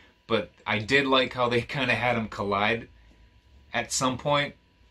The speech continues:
you know, with the food fight situation and all that. That was cool. I liked that.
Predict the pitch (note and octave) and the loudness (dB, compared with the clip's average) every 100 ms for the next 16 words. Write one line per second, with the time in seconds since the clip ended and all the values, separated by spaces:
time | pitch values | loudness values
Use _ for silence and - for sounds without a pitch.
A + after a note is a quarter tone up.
0 | - A2+ A#2+ A2+ A2+ A2 B2+ A#2 - A#2 | -8 0 0 0 -4 -8 -6 -6 -2 -2
1 | A2 A2+ - G#2+ G#2+ G#2+ G#2 A2 G2+ G2 | -2 -2 -2 -2 -2 -2 -2 -2 -4 -2
2 | G2 G2 F#2+ F#2+ A#2+ C3 C3+ - A2+ G2+ | -2 -2 -2 -2 2 2 2 -2 -4 -2
3 | G#2 G2+ F#2+ F#2+ F2 | -2 -2 -4 -8 -10